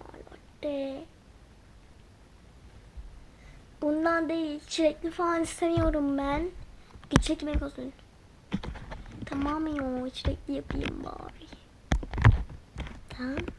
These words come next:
Bundan. Ve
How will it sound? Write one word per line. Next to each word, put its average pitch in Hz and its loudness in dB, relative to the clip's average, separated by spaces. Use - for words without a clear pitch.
Bundan. 254 0
Ve 302 0